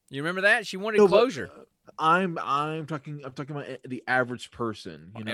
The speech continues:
Speaker 2: know,
Speaker 1: right.
Speaker 2: why
Speaker 1: I'm
Speaker 2: would
Speaker 1: saying,
Speaker 2: they go?
Speaker 1: I don't know. In the, in the, maybe for the same reason she went. So anyway, so it turns out they, they, they realize that she is the groom's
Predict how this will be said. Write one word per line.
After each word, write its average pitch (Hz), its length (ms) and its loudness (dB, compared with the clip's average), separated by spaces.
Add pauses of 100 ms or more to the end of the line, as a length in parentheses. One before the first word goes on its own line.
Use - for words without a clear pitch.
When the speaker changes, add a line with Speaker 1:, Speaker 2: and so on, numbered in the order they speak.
(120)
Speaker 2:
know, 117 80 -2
Speaker 1:
right. 101 160 -6
Speaker 2:
why 113 120 4
Speaker 1:
I'm 131 60 0
Speaker 2:
would 123 100 2
Speaker 1:
saying, 120 120 0
Speaker 2:
they 117 120 0
go? 98 420 -6
Speaker 1:
I 117 160 4
don't 87 120 -2
know. - 180 -16
In 135 220 -6
the, 107 120 -10 (120)
in 151 120 -6
the, 127 260 -10
maybe 131 360 -2
for 156 120 -8
the 143 80 -8
same 165 160 -4
reason 175 220 -4
she 233 180 -8
went. 156 200 -12 (520)
So 202 140 2
anyway, 226 300 10
so 185 140 2
it 170 60 0
turns 226 240 6
out 220 140 8
they, 180 140 4
they, 165 300 2
they 151 320 -2
realize 147 840 4 (640)
that 135 340 4 (320)
she 208 380 4
is 160 400 2 (680)
the 123 260 -6
groom's 151 540 2